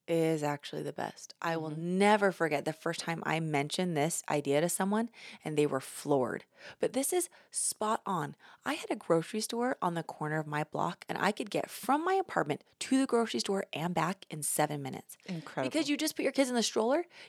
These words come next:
Speaker 1: you haul butt down
Speaker 2: Mm-hmm.
Speaker 1: that sidewalk. You get that milk, you come right home. No one left the car seat. Oh, there is no car seat, actually. We don't believe in car seats.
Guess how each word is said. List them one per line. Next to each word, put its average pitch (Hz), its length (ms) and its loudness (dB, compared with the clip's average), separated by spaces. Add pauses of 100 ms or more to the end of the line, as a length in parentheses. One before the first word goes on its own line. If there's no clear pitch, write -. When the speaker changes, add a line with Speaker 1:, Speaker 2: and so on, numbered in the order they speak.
Speaker 1:
you 214 180 -6
haul 160 280 2
butt 156 440 4
down 156 220 -2
Speaker 2:
Mm-hmm. 143 120 -4
Speaker 1:
that - 100 -8
sidewalk. 185 440 2
You 175 60 -8
get 160 200 -6
that 170 180 0
milk, 220 260 -2
you 196 60 -16
come 156 260 -8
right 160 140 -2
home. 247 220 0 (380)
No 160 300 2
one 294 180 2
left 220 200 0
the 156 80 -6
car 123 240 -4
seat. 196 320 -4 (420)
Oh, 175 120 -8 (100)
there 131 180 -2
is 220 100 -2
no - 140 -8
car - 220 -2
seat, - 180 -6
actually. - 320 -4
We 165 100 0
don't 151 140 4
believe 160 220 2
in 151 60 -6
car - 200 -8
seats. - 240 -8